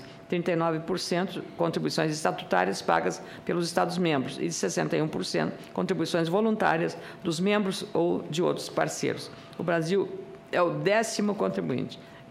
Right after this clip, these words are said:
Também pelo nosso tamanho, como protagonista na produção de alimentos, está adequado. Diante do exposto, julgamos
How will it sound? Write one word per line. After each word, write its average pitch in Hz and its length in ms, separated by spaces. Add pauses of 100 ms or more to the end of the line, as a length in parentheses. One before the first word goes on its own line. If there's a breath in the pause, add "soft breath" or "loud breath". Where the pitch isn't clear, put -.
(100)
Também 170 300
pelo 165 200
nosso 160 260
tamanho, 175 420 (680)
como 180 220
protagonista 165 880 (260 loud breath)
na 160 100
produção 160 460
de 160 100
alimentos, 165 540 (240)
está - 480
adequado. 160 580 (240)
Diante 170 320
do 165 100
exposto, 180 540 (300 loud breath)
julgamos 175 720